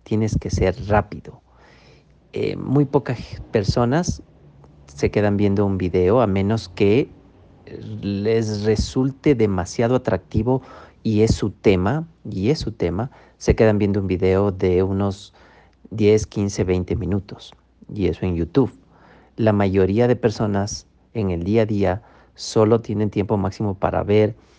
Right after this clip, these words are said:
eh, quince segundos, treinta segundos, un minuto y hasta tres minutos. Por eso están los famosos, eh, videos cortos,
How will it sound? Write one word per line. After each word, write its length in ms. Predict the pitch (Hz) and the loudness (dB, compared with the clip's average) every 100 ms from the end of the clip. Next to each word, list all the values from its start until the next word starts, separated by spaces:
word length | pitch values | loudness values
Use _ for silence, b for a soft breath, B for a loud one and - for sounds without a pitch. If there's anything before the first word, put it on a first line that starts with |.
| b b b _ - | b b b _ -10
eh, 460 | - 50 - - - | -8 -6 -8 -12 -12
quince 320 | - 110 85 | -4 -2 -2
segundos, 560 | 76 95 123 147 120 113 | 0 2 2 4 2 0
treinta 320 | 110 95 95 | -4 -2 -2
segundos, 640 | - 98 120 143 123 104 | -2 -2 0 0 2 0
un 100 | 101 | 0
minuto 420 | 98 104 147 160 123 | 0 0 0 0 0
y 100 | 98 | 0
hasta 200 | 95 92 | 0 -2
tres 260 | 107 113 | 0 0
minutos. 640 | 107 104 98 101 - - - B B B _ | 0 0 -2 -6 -14 -16 -20 B B B _
Por 160 | - 113 | 2 6
eso 240 | 107 - | 6 2
están 460 | 107 - 107 104 113 - _ - | -6 2 2 2 0 -8 _ -10
los 300 | 113 101 - | -2 -2 -2
famosos, 800 | 101 92 95 95 120 117 113 - _ _ - | -2 0 -2 0 2 2 0 -12 _ _ -14
eh, 420 | 104 92 - - - | -10 -8 -10 -12 -10
videos 480 | 110 107 101 95 - | -4 0 2 0 -2
cortos, 580 | - 127 - - - | 0 0 -2 -12 -14